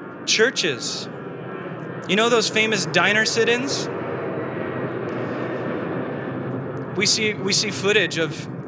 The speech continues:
of black folks taking a beating in whites-only diners, uh, as protest, very successful protest.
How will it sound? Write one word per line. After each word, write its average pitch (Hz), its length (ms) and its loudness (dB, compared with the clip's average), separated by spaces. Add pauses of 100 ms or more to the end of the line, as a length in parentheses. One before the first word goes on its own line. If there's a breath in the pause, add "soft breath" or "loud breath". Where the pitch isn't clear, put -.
(120)
of 170 300 -2
black 196 220 4
folks 180 300 0
taking 175 300 0
a 147 40 -4
beating 170 340 0
in 139 140 -2
whites-only 156 420 -2
diners, 151 560 -2 (680 loud breath)
uh, - 40 -14
as 143 380 0
protest, 180 600 0
very 160 220 -4
successful - 640 -2
protest. 120 640 -10